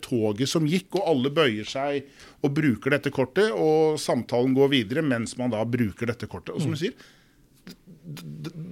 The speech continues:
Speaker 1: da er du liksom med. Da sitter dette litt sånn i veggene, og det er mye, mye raskere å bli inkorporert i, eh,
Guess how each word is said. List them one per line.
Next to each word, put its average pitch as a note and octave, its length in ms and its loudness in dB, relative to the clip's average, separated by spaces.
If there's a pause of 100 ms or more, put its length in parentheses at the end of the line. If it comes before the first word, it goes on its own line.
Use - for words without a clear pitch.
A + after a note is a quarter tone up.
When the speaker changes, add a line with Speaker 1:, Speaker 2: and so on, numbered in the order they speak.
(920)
Speaker 1:
da E3+ 140 12 (180)
er A2+ 80 -2
du D3 80 4
liksom D#3+ 320 0
med. D#3+ 320 0
Da D#3+ 80 -2
sitter - 720 -2
dette - 240 -4
litt C3+ 240 -2
sånn B2+ 160 2
i C#3+ 60 -2
veggene, D3 420 -2 (320)
og C3 80 -2
det C3+ 80 0
er D3+ 80 0
mye, C3 400 0
mye B2+ 240 2
raskere - 560 -2
å C3+ 160 4
bli A#2+ 300 4 (500)
inkorporert B2 1120 0
i, A#2+ 240 0
eh, A#2+ 560 -4